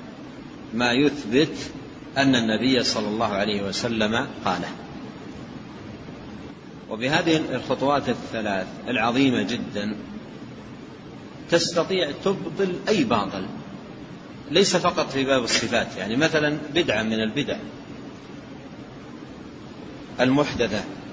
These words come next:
وتريد أن تلزم هذا الذي يقول بها إلزاماً لا محيد عنه ولا فكاك منه،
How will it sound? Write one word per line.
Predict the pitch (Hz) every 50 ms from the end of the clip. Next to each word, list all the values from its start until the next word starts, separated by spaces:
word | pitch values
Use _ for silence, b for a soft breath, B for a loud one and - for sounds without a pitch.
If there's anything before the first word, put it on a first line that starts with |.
| - - - - - - - - - - -
وتريد | 131 131 - 135 127 135 147 160 180 170 - - -
أن | 139 135 127 120 135
تلزم | 160 170 156 123 107 110 131 139 156 165 165 - - - - - - - - - - - - - - - - - - - - - - - - - - - - - - - - - - - - - - - - - 104
هذا | 120 127 143 139 123 123
الذي | 117 113 113 117 113 110 117 110 107 107 - 107
يقول | 110 113 110 - 147 160 151 139 123 104
بها | 117 117 107 107 110 117 135 - - - - - - - - - - - - - - - - - - - - - - - - - - - - - - - - - - - - - - - - - - - - - - - - 147
إلزاماً | 151 135 123 123 160 180 180 175 175 170 156 151 147 143 135 - - - - - - - -
لا | 143 175 214 196
محيد | 165 143 - - 135 117 95 107 107 - - - - - - - - - - - - - - - - - - - - - - - - - - - - - - - - -
عنه | 113 127 113 104 98 107
ولا | 135 151 151
فكاك | 135 - 131 110 - 117 107 110
منه، | 104 98 107 104 92